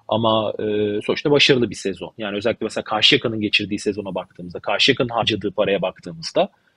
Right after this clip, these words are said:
e, Beşiktaş'ın çok çok başarılı bir sezon geçirdiğini söyleyebiliriz. Ama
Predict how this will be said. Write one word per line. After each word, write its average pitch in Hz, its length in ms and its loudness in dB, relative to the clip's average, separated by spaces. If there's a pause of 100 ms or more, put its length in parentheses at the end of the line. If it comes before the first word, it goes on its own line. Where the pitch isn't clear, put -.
(340)
e, 101 220 -2
Beşiktaş'ın 120 360 2
çok - 200 2
çok - 200 -2
başarılı 98 360 0
bir - 40 -10
sezon 95 360 -4 (160)
geçirdiğini 110 440 0
söyleyebiliriz. 127 640 4
Ama 135 280 4